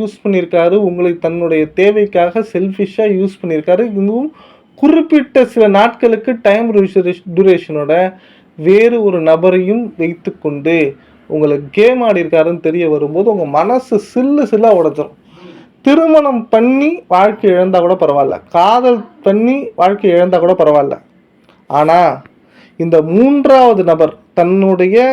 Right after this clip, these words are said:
கிரிட்டிக்கலான சிச்சுவேஷன்ல தன்னை பிரச்சனைகளை புரிந்து கொண்டு, அதை சாதகமாக பயன்படுத்தி, நம்மள மனசை கஷ்டப்படுத்தி, ஏமாத்தி, நம்ம லைஃப்பை சுக்குநூறா உடைக்கிறாங்க பாருங்க, அங்க தாங்க இருக்காங்க. ஏன்னா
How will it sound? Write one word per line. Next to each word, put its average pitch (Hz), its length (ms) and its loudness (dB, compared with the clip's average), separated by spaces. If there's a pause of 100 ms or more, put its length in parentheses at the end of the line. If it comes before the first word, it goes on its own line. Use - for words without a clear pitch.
(120)
கிரிட்டிக்கலான 202 920 0
சிச்சுவேஷன்ல 190 720 -2 (160)
தன்னை 175 320 0 (1000)
பிரச்சனைகளை 202 720 2
புரிந்து 214 300 0
கொண்டு, 208 280 0
அதை 190 120 0 (120)
சாதகமாக 208 800 2
பயன்படுத்தி, 190 580 0 (100)
நம்மள 175 360 0
மனசை 208 420 -2
கஷ்டப்படுத்தி, 190 580 -2 (200)
ஏமாத்தி, 214 460 0
நம்ம 175 200 0
லைஃப்பை 220 400 2 (800)
சுக்குநூறா 277 720 0
உடைக்கிறாங்க 208 480 2
பாருங்க, 143 300 -6 (380)
அங்க 156 220 -2
தாங்க 180 260 -2
இருக்காங்க. 151 420 -2
ஏன்னா 226 180 2